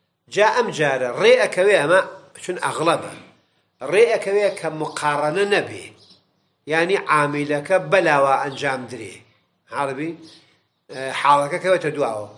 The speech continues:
وەکو ئودخ-، فەدخلوها خالیدین.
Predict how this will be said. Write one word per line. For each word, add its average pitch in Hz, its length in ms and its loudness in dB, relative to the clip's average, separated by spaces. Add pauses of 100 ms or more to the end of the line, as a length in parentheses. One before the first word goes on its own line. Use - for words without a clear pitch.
(380)
وەکو 180 280 -2 (160)
ئودخ-، 160 540 -2
فەدخلوها 175 1000 0
خالیدین. 147 920 -2